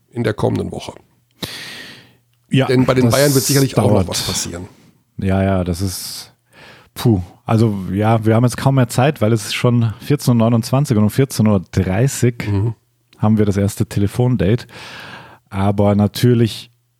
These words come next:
Speaker 2: ist der Auftritt der Bayern und natürlich Lubo muss man auch loben, die zwei Spiele da extrem abgezockt agiert haben. Aber das war insgesamt war das schon sehr wenig.
Speaker 1: Ja, das war wenig und, ähm,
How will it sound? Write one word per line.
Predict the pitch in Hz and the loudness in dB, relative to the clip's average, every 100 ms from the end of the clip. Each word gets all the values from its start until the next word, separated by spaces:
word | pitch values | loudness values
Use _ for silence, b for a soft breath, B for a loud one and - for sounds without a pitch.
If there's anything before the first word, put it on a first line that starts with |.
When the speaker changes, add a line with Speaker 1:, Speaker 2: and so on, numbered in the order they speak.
| _ | _
Speaker 2:
ist | 120 110 - - | -4 -4 -4 -4
der | 104 - | -2 -2
Auftritt | 113 - - 110 107 - | -4 -4 -4 -4 -4 -4
der | 95 | -6
Bayern | 85 - 95 107 135 139 131 117 - _ _ _ _ | -4 -4 -2 0 2 2 0 -2 -8 _ _ _ _
und | 135 | 2
natürlich | 139 - 127 110 | 2 4 2 2
Lubo | 113 151 156 | 2 2 2
muss | 139 131 | 2 2
man | 117 | 0
auch | 110 127 | 0 2
loben, | 123 131 147 139 - | 2 2 0 -2 -2
die | 107 95 101 _ | -2 -2 -6 _
zwei | - 110 | -2 0
Spiele | 107 - 117 | 0 0 0
da | 110 110 101 101 | 2 2 2 -2
extrem | 98 - 107 110 | -8 -6 -2 -2
abgezockt | 110 - 120 - 120 - - - _ _ _ _ | -2 -2 -2 0 -2 -4 -16 -18 _ _ _ _
agiert | - 101 101 127 | -6 -2 0 0
haben. | 117 110 120 117 B B B B B B B B B B | 0 0 0 -4 B B B B B B B B B B
Aber | - 123 131 | -2 2 4
das | 127 | 4
war | 139 | 4
insgesamt | 151 - 151 139 | 2 2 2 4
war | 135 | 2
das | 131 | 2
schon | - | 2
sehr | 113 95 | 2 2
wenig. | 90 82 - - B B B _ _ _ B B B B B B B B | 0 -2 -6 -18 B B B _ _ _ B B B B B B B B
Speaker 1:
Ja, | 123 - | -2 -2
das | - 123 - | -2 -2 2
war | 135 117 | 2 4
wenig | 131 175 202 - - | 4 2 0 -6 -8
und, | 135 135 139 - | -4 -4 -4 -2
ähm, | 123 120 117 123 | 2 4 4 2